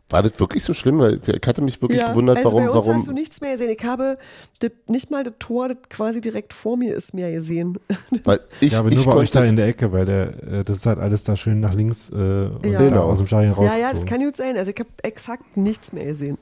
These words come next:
Speaker 2: <laughs>
Speaker 1: Also ich konnte von der, von der jen-, von jenseits der Mittellinie konnte ich Marvin Schwebe sehr gut erkennen.
Speaker 2: Hm? Ja, okay.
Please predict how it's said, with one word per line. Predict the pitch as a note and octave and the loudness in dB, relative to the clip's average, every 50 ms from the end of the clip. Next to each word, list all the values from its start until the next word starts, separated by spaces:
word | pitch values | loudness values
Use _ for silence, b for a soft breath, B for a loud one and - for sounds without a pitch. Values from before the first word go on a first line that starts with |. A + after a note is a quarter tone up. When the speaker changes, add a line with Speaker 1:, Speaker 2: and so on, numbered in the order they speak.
| _ - | _ -2
Speaker 2:
<laughs> | F#3+ F#3 E3 - - - | -2 -2 -4 -8 -10 -6
Speaker 1:
Also | - F#2 F2 F#2 | -2 -2 -2 -2
ich | - - - | -2 -2 0
konnte | - C3+ C3 - B2+ | 2 2 2 2 0
von | - - B2 | 0 2 4
der, | A2+ A2+ A2+ G2+ - | 4 6 6 4 2
von | - - G#2+ | 0 0 2
der | G2+ G#2 G2+ F#2+ F#2 - - | 4 6 6 6 4 2 0
jen-, | - D#2 - F2+ G2 A#2 A#2 | -4 -8 -4 0 0 0 0
von | A#2+ - - A2+ A2 | 0 0 0 0 2
jenseits | G2 A#2 B2 C3 C3 A#2+ - - | 4 4 4 4 4 2 2 2
der | A2+ G#2 | 2 2
Mittellinie | A2 A#2+ - D3 C#3 C#3 C#3 C#3 C3+ C3 | 2 2 2 2 2 2 4 4 4 2
konnte | - - B2 A#2 A#2+ B2 | 2 2 0 0 0 0
ich | A#2 | 2
Marvin | A2+ G#2+ G#2+ A2+ A#2 A2 | 4 4 4 4 2 0
Schwebe | - - A2 A2+ A2+ | 0 0 2 4 4
sehr | A2 A2 G#2+ | 4 4 4
gut | G2+ G#2+ B2 A#2 | 4 2 2 4
erkennen. | - - - - - C#2+ - - D#2 | 4 4 2 2 -2 -2 -4 -6 -6
Speaker 2:
Hm? | - F#3+ G3+ G#3 A3 A#3+ A#3+ B B B - | -4 -2 -2 -2 -2 -4 -6 B B B -4
Ja, | - A3 A3 - | -4 -4 -4 -4
okay. | - F3+ - A#3 F#3+ F3+ | -8 -8 -6 -4 -4 -4